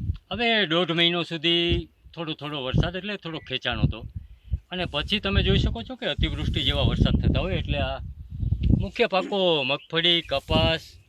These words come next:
આ ડુંગળી ને આ સોયાબીન ને આ બધા પાકો હોય અને બધા જ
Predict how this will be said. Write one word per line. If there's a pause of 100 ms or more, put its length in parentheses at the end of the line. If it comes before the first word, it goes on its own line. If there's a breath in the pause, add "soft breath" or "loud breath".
(200)
આ
ડુંગળી
ને (1160)
આ
સોયાબીન
ને
આ
બધા
પાકો
હોય
અને
બધા
જ